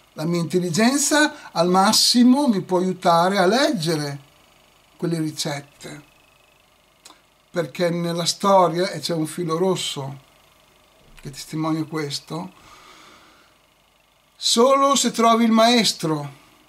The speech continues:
della conoscenza del tuo tempo,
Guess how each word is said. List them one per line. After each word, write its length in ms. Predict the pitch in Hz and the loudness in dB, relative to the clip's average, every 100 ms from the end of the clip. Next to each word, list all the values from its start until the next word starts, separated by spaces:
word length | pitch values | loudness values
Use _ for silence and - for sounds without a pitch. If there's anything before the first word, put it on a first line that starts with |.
| _ _ | _ _
della 360 | - 160 170 165 | -10 -4 -2 -2
conoscenza 1000 | 165 160 151 165 151 147 - 143 135 - | -2 -2 -2 -4 -6 -8 -10 -12 -12 -14
del 360 | - 151 156 147 | -10 -2 -2 0
tuo 260 | 240 285 269 | 0 0 2
tempo, 800 | 202 190 185 170 202 214 233 | 2 2 0 -2 -4 -2 -4